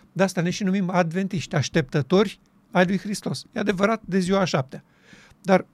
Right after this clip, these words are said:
așteptători sunt și ceilalți. Și ortodoxi așteptă, și catolici așteaptă pe Hristos.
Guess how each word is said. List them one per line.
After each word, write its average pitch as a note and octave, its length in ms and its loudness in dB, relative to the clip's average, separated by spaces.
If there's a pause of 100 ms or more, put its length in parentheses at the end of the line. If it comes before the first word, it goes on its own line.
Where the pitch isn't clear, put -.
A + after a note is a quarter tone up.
(140)
așteptători F3+ 1040 0 (560)
sunt - 220 -8
și - 160 -10
ceilalți. C#3+ 480 -2 (460)
Și - 160 -12
ortodoxi G#3+ 840 -4 (200)
așteptă, E3 720 -4
și D#3+ 460 -8 (220)
catolici G#3+ 540 -4
așteaptă F3+ 420 -6
pe - 140 -8
Hristos. E3 480 -8